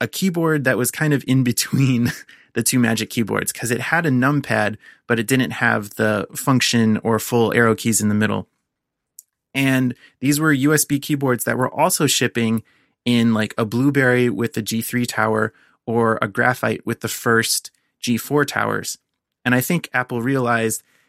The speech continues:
not only that the puck mouse was atrocious and they <laughs> needed to ship something a lot better, but also that, uh, professionals buying these tower, the Pro Mac lines, needed, uh, more keys,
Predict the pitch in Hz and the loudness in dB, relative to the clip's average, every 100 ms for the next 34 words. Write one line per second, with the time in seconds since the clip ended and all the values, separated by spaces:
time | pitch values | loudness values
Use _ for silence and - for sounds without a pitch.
0 | _ 131 175 165 147 135 117 113 113 - | _ -2 2 2 2 2 0 0 -2 -2
1 | 123 113 101 - 131 - 113 110 - 110 | -2 -2 -4 -2 -2 0 0 0 -2 -4
2 | 104 104 - - 127 113 107 110 - 151 | -4 -4 -6 -2 -2 0 0 0 -2 0
3 | 135 135 127 117 110 101 - 120 113 110 | 0 0 0 0 -2 -6 -4 0 0 0
4 | - - _ - - - 113 104 113 110 | -6 -20 _ 0 2 2 0 0 -2 0
5 | 101 - 110 107 101 127 110 107 _ _ | -2 -2 0 0 2 2 2 0 _ _
6 | - 143 147 139 131 120 117 - _ _ | -2 2 2 0 2 2 2 -2 _ _
7 | _ - 113 110 - - 120 175 - 120 | _ -4 0 0 -2 -4 0 0 0 0
8 | 123 104 110 107 113 113 113 - 104 - | 0 -2 -4 -2 -2 -2 -4 -8 -6 -6
9 | - 165 165 120 113 110 98 151 180 156 | 0 2 4 2 0 -4 -2 0 2 2
10 | 107 104 113 107 110 113 - _ _ - | 0 -2 -2 0 0 -2 -6 _ _ -4
11 | 110 110 113 113 - - 113 113 107 - | 0 2 2 0 -4 -2 0 0 -2 0
12 | 117 117 - 254 214 95 - | 2 2 2 2 2 0 -4